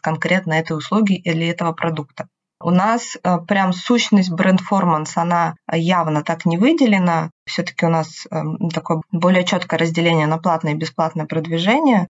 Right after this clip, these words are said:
Но в целом мой инструмент основной промо-страницы, конечно, можно отнести к бренд-формансу, потому что, как я уже сказала, это, э, рассказ о продукте, это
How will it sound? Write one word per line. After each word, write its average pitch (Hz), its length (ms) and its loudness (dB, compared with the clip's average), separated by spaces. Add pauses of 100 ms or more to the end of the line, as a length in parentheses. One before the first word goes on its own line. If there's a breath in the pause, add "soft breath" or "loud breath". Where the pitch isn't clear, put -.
Но 180 260 2
в 180 120 -6
целом 254 600 2 (200)
мой 175 300 2
инструмент 160 540 -2
основной 165 400 -4
промо-страницы, 170 800 0
конечно, 180 500 2 (120)
можно 175 300 2
отнести 175 380 -2
к 160 60 -8
бренд-формансу, 202 800 0
потому 170 340 0
что, 170 360 -2 (280 soft breath)
как 160 180 -4
я 170 120 4
уже 165 120 2
сказала, 180 520 0
это, 175 720 0 (220)
э, 165 160 0
рассказ 170 640 -2
о 170 140 -2
продукте, 254 920 0 (160)
это 175 400 -2